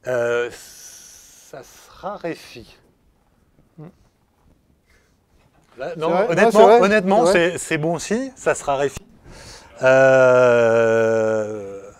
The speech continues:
Speaker 1: voilà, après, bah, du coup, euh, le cloud, euh, même si A W S fournit tous les outils, euh, pour faire les choses de manière sécurisée, hein, euh, si on fait n'importe quoi, bah, voilà,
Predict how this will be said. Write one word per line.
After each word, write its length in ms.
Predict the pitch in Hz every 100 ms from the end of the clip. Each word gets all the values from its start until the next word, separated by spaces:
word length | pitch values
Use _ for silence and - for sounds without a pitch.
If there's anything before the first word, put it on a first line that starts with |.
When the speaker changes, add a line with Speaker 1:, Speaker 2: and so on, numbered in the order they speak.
| _ _ _ _ _ _ _ _ _ _ _ _ _ _ _ _
Speaker 1:
voilà, 220 | 120 113
après, 320 | 107 - 131 147
bah, 240 | 110 110
du 100 | 101
coup, 260 | 95 120 131
euh, 100 | 101
le 120 | 101
cloud, 280 | - 117 120
euh, 880 | 101 98 98 98 98 98 98 98 104
même 200 | 104 120 120
si 340 | - 135 127
A 160 | 110 107
W 360 | 107 110 107
S 160 | 113 113
fournit 320 | - 107 107
tous 120 | 101
les 180 | 117 110
outils, 460 | 110 - 120 120 120
euh, 120 | 95
pour 200 | 90 101
faire 160 | - 104
les 120 | 104
choses 180 | 113 104
de 60 |
manière 260 | 101 101 98
sécurisée, 640 | - 92 101 104 104 123
hein, 180 | 127 123 117
euh, 720 | 87 87 87 87 85 85 87
si 340 | - - 107 104
on 100 | 95
fait 160 | -
n'importe 400 | 104 98 - -
quoi, 260 | 101 110 110
bah, 380 | 101 95 90 90
voilà, 280 | 85 92